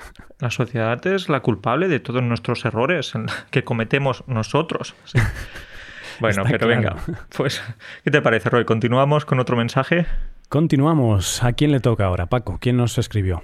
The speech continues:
Speaker 1: Nos ha escrito Peter, y de nuevo un nombre muy familiar para nosotros, otro,
Speaker 2: Ujú.
Speaker 1: otro habitual del podcast, un estudiante, muy amable también, por supuesto,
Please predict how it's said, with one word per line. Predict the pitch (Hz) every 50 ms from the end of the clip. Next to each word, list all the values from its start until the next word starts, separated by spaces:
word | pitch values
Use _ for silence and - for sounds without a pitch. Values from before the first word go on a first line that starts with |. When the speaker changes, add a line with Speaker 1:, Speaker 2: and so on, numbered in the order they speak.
| - - - - - - -
Speaker 1:
Nos | - 147 131 123 -
ha | 160
escrito | 147 - - - 170 - - 185 135 -
Peter, | - 151 175 - 180 139 117 98 - - _
y | 131 127 127 123 120 120 117 117 117 113 113 113 113 110 - - - _
de | - 131 123
nuevo | 117 123 135 139 160
un | 160 139 120
nombre | 113 113 120 127 135 127 123 123
muy | 135 127 117
familiar | - - 110 107 107 104 113 117 113 -
para | 117 98 101
nosotros, | 101 104 104 - 143 143 - 156 156 175 208 202 - -
otro, | 117 - - 117 110 107
Speaker 2:
Ujú. | - 110
Speaker 1:
otro | 107 104 120 117
habitual | 110 110 107 - - 110 110 110
del | 101 107 104
podcast, | - 143 156 - - 151 151 165 175 - -
un | 123 110
estudiante, | 107 - - - 107 110 123 139 147 143 - 147 151
muy | 147 123 127 127
amable | 123 113 117 117 117 110 107 104
también, | - 110 107 104 110 117 143 190 208 196
por | - 196 -
supuesto, | - 120 - 139 135 131 180 - - 196 208